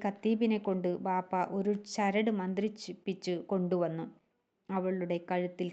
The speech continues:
കെട്ടി. അതിനു പുറമെ ഒരു മുസ്ലിയാരുടെ വക ഒരു നുണുങ്ങ് സൂട്ട് കേസ് മാതിരി ഒരു ഏലസും അവളുടെ കഴുത്തിൽ തൂങ്ങുന്നുണ്ട്.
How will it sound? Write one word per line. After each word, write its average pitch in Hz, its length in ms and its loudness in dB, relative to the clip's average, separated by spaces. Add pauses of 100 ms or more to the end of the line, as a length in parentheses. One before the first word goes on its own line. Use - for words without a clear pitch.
കെട്ടി. 165 260 -4 (500)
അതിനു 277 320 2
പുറമെ 226 720 0
ഒരു 220 160 4
മുസ്ലിയാരുടെ 226 800 2
വക 180 380 0
ഒരു 202 180 0
നുണുങ്ങ് 214 540 4
സൂട്ട് 180 640 -2 (320)
കേസ് 202 280 0
മാതിരി 175 580 -2
ഒരു 175 160 -2
ഏലസും 165 520 -2 (400)
അവളുടെ 180 400 -2 (160)
കഴുത്തിൽ 180 440 -2 (360)
തൂങ്ങുന്നുണ്ട്. 165 640 0